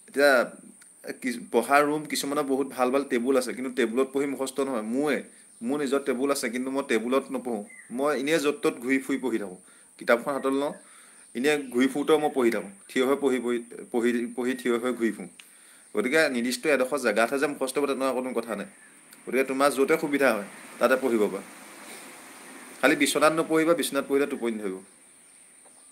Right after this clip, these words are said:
অবিনাশ কলিতা, হাই ছাৰ, হাই, হেল্ল'। সমীৰ দা, ফাইনেল ডিচিশ্যন এটা দিব লাগে এক্সামৰ কাৰণে।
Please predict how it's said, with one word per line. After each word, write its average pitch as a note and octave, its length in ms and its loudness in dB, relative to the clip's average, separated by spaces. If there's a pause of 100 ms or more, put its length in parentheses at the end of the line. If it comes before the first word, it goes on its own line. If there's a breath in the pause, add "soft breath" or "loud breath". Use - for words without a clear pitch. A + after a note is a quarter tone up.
(1200 loud breath)
অবিনাশ A#2+ 360 0
কলিতা, A#2 420 -2
হাই A2+ 220 -2
ছাৰ, A#2 280 0
হাই, A2+ 220 0 (100)
হেল্ল'। A2+ 280 -4 (1000 loud breath)
সমীৰ A#2+ 360 -4
দা, B2 160 0
ফাইনেল A#2 380 0
ডিচিশ্যন C3 320 -2
এটা C3 140 0
দিব A#2+ 260 -2
লাগে A#2+ 200 2
এক্সামৰ A2+ 500 0
কাৰণে। G#2 340 -4